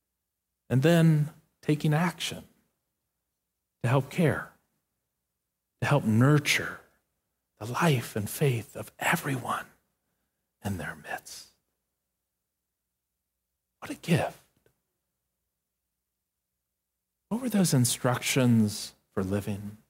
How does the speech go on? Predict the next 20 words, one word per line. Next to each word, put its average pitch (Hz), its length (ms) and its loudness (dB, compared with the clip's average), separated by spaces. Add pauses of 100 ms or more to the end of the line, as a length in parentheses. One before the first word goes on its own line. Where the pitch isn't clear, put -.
(2250)
Pay 233 220 2
attention, - 560 2 (1600)
especially - 880 0 (500)
to 143 60 2
the 139 100 4
least 139 440 2
of 120 140 -10
these, - 540 -16 (1000)
to 135 60 0
those 160 300 6
who 156 140 8
it 143 120 6
may 156 320 8
be 139 200 6
easy 156 640 6
to - 180 0
otherwise 131 680 4
overlook. 104 640 -2 (1800)
Pay 196 120 4
attention. 143 500 -4